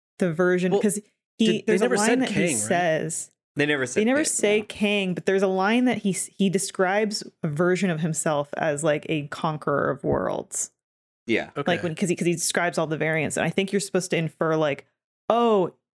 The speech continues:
Speaker 1: there's a potential, if the recipe's right, where, where, you know, he becomes Kang the Conqueror and he's this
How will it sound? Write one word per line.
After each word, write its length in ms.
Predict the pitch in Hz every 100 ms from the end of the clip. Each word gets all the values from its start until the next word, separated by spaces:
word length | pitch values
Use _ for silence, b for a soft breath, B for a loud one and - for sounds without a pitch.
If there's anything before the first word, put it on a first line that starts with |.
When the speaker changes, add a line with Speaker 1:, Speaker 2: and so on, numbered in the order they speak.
| _
Speaker 1:
there's 180 | 196 185
a 40 | 190
potential, 720 | - - 226 220 214 196 175
if 100 | 175
the 100 | -
recipe's 520 | 165 175 185 - 156 160
right, 320 | 151 139 -
where, 240 | 143 151 -
where, 220 | 175 135
you 120 | 156
know, 180 | 151 147 - _ -
he 160 | 190
becomes 760 | 175 165 180 170 156 - - - _ _ _
Kang 400 | - 185 170 160
the 60 | 156
Conqueror 600 | - 165 160 165 156 156
and 160 | 165 156
he's 240 | 160 147
this 260 | - 156